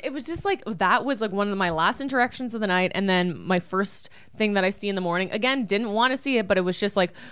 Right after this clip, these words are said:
one of these, like, comments that just popped up in the notifications, and I was like, "But fuck you." I, like, my body is not for your consumption.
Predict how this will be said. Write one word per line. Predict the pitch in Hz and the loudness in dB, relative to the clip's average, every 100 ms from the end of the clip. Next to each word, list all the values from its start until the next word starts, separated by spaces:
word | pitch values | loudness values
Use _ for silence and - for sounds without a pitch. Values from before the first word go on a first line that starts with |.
| - | -6
one | 202 226 | 4 6
of | 233 | 6
these, | 226 190 | 4 2
like, | 185 | 0
comments | - 185 196 190 | 2 0 0 -4
that | |
just | 147 170 - | -8 -6 2
popped | 175 180 - | 2 2 2
up | 165 180 | 0 0
in | |
the | 180 | 0
notifications, | 165 175 170 185 180 196 247 247 | 2 0 0 -2 0 0 -4 -2
and | |
I | 208 | 0
was | 208 | 0
like, | 208 - - - - - - - - | -4 -6 -16 -20 -20 -20 -20 -14 -8
"But | - - - - - - - - | -8 -8 -20 -20 -20 -20 -20 -6
fuck | 571 - - - | -6 -6 -16 -6
you." | 226 226 185 - - - - | 0 2 2 -2 -14 -4 2
I, | 269 - | 2 4
like, | 285 | 4
my | 240 320 | 4 4
body | 277 339 392 | 6 6 4
is | 302 | 4
not | 269 254 | 2 0
for | 254 | 0
your | 220 233 208 - | 2 0 -2 -12
consumption. | - 220 - - 226 214 - - - 226 196 240 320 | -8 -6 -6 -2 -2 0 2 2 2 0 0 2 2